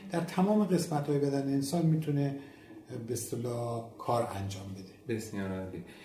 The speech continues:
Speaker 2: بعد یک پرسشی بعد از این سوال مطرح می‌شه که توی جراحی پلاستیک ما تنها با چربی‌ها و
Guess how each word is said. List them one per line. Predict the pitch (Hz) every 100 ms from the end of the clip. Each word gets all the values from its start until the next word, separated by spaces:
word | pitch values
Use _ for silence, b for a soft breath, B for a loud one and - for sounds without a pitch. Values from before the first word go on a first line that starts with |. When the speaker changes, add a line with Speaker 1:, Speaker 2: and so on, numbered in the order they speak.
| B -
Speaker 2:
بعد | 139 - 143
یک | 156 175 -
پرسشی | 143 131 147 147
بعد | 147 120 110
از | 110 110
این | 117
سوال | 113 107 101
مطرح | 101 101 104 98 95
می‌شه | 95 95
که | 120
توی | - 147
جراحی | 143 123 110 107
پلاستیک | 104 107 101 95 - 123 - B B B
ما | 131
تنها | 139 143 123 120 131
با | 127
چربی‌ها | 123 120 110 104 101 104 113 127 110
و | 110 107 101